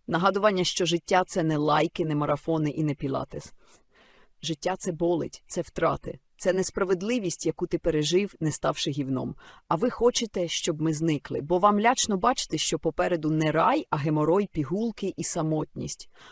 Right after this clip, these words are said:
Але замість того, щоб вчитися в нас, е, ви закриваєте очі і репостите мої цитати, ніби вони вас порятують. А знаєте, чому вас так дратують старі? Бо ми вам нічого не винні.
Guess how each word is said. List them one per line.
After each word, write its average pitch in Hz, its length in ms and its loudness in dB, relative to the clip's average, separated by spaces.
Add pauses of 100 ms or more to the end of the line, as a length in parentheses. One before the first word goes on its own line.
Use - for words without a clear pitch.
(140)
Але 170 160 4
замість 185 340 0
того, 196 200 2
щоб 160 340 -2
вчитися - 680 0
в 156 120 -6
нас, 170 600 0
е, 143 260 2
ви 160 300 2
закриваєте 156 640 0
очі 160 480 0
і 156 280 -4
репостите 151 500 -4
мої 139 160 -6
цитати, 147 560 -8
ніби 147 220 -4
вони 147 180 -2
вас 139 140 -4
порятують. 143 680 -8 (300)
А 156 120 -4
знаєте, 185 560 -4 (300)
чому 208 360 0
вас 208 180 2
так 165 160 -4
дратують 151 460 -4
старі? - 440 -4 (680)
Бо 151 100 0
ми 180 120 0
вам 196 140 0
нічого 190 440 0
не 180 100 2
винні. 143 480 -2